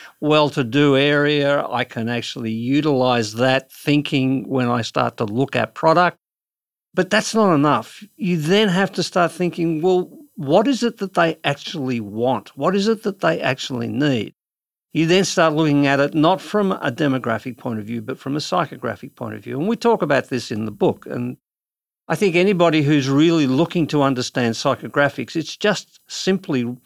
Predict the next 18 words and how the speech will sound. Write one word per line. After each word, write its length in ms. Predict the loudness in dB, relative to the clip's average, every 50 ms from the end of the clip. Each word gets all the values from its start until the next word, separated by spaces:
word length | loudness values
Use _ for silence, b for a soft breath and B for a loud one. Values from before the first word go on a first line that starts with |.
| b b b b -6
instead 400 | -4 -4 -4 -2 -2 0 2 2
of 120 | 2 2
worrying 400 | 4 4 4 6 4 4 2 2
about 260 | 2 2 2 0 0
the 80 | 0 -2
numbers, 500 | 0 2 2 2 2 2 0 0 -2 -2
you 140 | -2 -4 -2
worry 380 | 0 2 2 2 2 2 0
about 320 | -2 -2 -2 -4 -4 -4 -2
what's 260 | -4 -4 -4 -4 -6
in 140 | -8 -8 -8
people's 440 | -8 -12 -12 -10 -10 -12 -12 -12 -10
heads, 320 | -8 -8 -8 -8 -10 -14 -8
what 220 | -4 -2 -2 -2 -2
is 160 | -4 -6 -6
in 140 | -6 -6 -6
their 200 | -6 -8 -8 -10
hearts, 480 | -8 -6 -6 -6 -8 -10 -14 -20 B